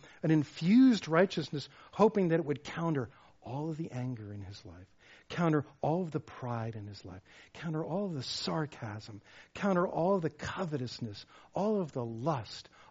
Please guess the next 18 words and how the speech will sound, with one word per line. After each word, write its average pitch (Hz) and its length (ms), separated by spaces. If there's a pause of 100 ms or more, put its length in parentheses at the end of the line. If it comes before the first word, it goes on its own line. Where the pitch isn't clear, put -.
all 233 220
of 175 100
the 147 100
broken 131 400
promises 170 680
in 127 100
his 117 160
life. 117 180 (300)
It 175 260
was 143 360
a 123 140 (140)
free 110 260
gift 110 460 (2500)
that - 80
covered 101 260
all 92 220
of 95 60
it. 104 100